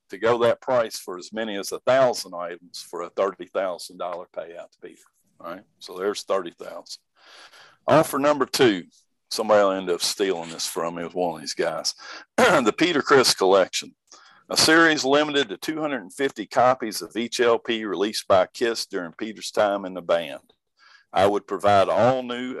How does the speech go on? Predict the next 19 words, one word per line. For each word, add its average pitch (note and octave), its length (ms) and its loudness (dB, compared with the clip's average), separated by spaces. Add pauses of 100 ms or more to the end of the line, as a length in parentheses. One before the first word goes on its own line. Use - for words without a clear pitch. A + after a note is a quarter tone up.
all C3+ 280 4
L C3 160 2
Ps G2+ 500 -10
as F2 320 -8
new G#2+ 260 -6
open G#2+ 320 -6
jackets. G2+ 760 -6 (360)
I E2 100 -8
would E2+ 180 -12
provide G2 380 0
a E2+ 40 -10
custom F#2 500 -6
obi B2+ 360 -2
for F2+ 200 -12
the E2+ 100 -12
series B2 440 -6
and F2+ 120 -20
collector A#2 420 -4
cards, A2+ 480 -4